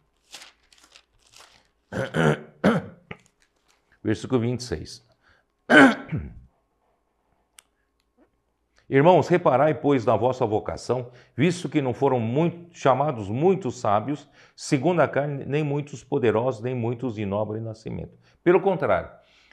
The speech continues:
Deus escolheu as coisas loucas do mundo para envergonhar os sábios, e escolheu as coisas fracas do mundo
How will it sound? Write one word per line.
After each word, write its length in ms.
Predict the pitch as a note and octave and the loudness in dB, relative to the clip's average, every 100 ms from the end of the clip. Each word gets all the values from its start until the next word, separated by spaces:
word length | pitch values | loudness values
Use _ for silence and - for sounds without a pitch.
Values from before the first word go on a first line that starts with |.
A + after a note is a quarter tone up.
| _ _ _ | _ _ _
Deus 440 | F2+ B2+ G3+ G#3+ | 2 6 8 6
escolheu 640 | F#3+ - - B2+ A#2 D3+ C3 | 0 -2 0 2 4 2 0
as 180 | A2+ - | -4 -6
coisas 640 | - D#3+ C3 C#3+ C#3 - | 0 0 0 -2 -4 -10
loucas 960 | G#2+ A2+ B2+ D#3+ F#3 D3+ - G#2 F2 E2+ | -6 -2 2 6 6 6 0 -2 -2 -2
do 160 | G#2+ | 0
mundo 720 | G#2 F#2+ F#2+ G2+ C#3+ A#3 - - _ _ _ - - | 0 0 -2 0 -2 -2 -8 -20 _ _ _ -20 2
para 260 | C3+ C3+ C3 | 6 6 6
envergonhar 920 | F#3 G3 D3+ E3 C#3 C3 A#2+ A#2 C#3+ | 2 2 2 2 2 0 0 -2 -4
os 120 | C#3 | -6
sábios, 840 | - A2+ A#2+ A2 - - - - _ _ _ _ _ _ _ _ | -4 0 0 0 -8 -10 -16 -20 _ _ _ _ _ _ _ _
e 140 | D3 | 8
escolheu 580 | F#3+ F#3+ - E3 E3 F#3+ | 8 8 4 6 6 4
as 160 | C3+ - | 2 -2
coisas 400 | D#3+ D#3+ D3 - | 0 2 0 -2
fracas 720 | - - F#3 D4 C#4+ A#2+ F2+ | -12 0 2 2 0 -2 0
do 140 | F#2 | 0
mundo 560 | F2 E2+ G#2+ C#3 B3 | 0 -2 -4 -4 -8